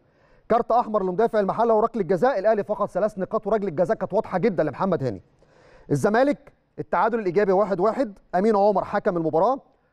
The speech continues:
محمود عاشور حكم تقنية الفيديو، ركلة جزاء وفقدنا نقطتين. الإسماعيلي نفس الأمر، واحد واحد، حكم المباراة محمد الحنفي، محمود عاشور حكم تقنية الفيديو، ركلة جزاء وفقدنا نقطتين،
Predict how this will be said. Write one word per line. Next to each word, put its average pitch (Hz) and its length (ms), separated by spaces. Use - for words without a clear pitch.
محمود 196 340
عاشور 190 320
حكم 190 340
تقنية 185 400
الفيديو، 208 520
ركلة 202 320
جزاء 170 500
وفقدنا 190 500
نقطتين. 160 500
الإسماعيلي 185 480
نفس 214 200
الأمر، 220 340
واحد 190 280
واحد، 220 280
حكم 214 260
المباراة 175 260
محمد 185 320
الحنفي، 208 380
محمود 202 280
عاشور 175 280
حكم 196 280
تقنية 190 360
الفيديو، 196 340
ركلة 196 260
جزاء 165 400
وفقدنا 170 600
نقطتين، 156 520